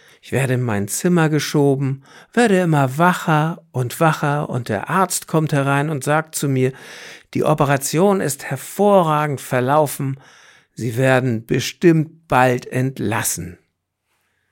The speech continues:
So ein Gedanke, der sorgt für Zuversicht, der sorgt für Hoffnung. Also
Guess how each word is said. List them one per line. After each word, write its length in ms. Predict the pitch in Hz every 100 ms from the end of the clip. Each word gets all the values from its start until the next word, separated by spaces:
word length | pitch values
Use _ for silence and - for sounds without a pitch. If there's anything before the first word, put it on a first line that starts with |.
| _ _ _ _ _ _ _ _ _
So 300 | - 127 214
ein 240 | 240 170 135
Gedanke, 760 | 131 123 113 123 165 202 - _ - _ _ _ 151
der 360 | 151 214 277 - _ _
sorgt 380 | - 151 135 139
für 160 | 147 143
Zuversicht, 840 | - 269 - 127 95 95 - -
der 140 | 151
sorgt 360 | 143 170 170 -
für 440 | - 170 139 -
Hoffnung. 560 | 247 240 - - - - _ _ _ _ _ _ _ _ _ - - _ -
Also 560 | 143 165 165 180 190